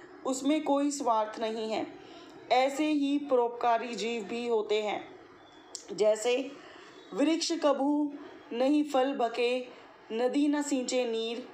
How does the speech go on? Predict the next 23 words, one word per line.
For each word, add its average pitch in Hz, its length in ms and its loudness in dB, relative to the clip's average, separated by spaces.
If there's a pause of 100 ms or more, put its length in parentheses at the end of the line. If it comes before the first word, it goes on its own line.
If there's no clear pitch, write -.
(100)
sorry, 233 360 0
नदी 233 300 0
न 294 120 0
सिंचे 247 360 0
नीर, 226 400 -4 (600)
परमारथ 285 600 4
के 277 200 2
कारणे 247 800 0 (280)
साधुन 254 600 2
धरा 233 300 2
शरीर। 196 500 -2 (1160)
परोपकार 277 680 4 (220)
परम 240 380 2
धर्म। 202 460 2 (720)
संसार 262 520 2
के 302 140 2
प्रत्येक 269 560 2
धर्म 240 280 0
में 240 280 -4
निस्वार्थ 240 640 0
सेवा 226 280 2
करने 226 400 0
का 220 420 -2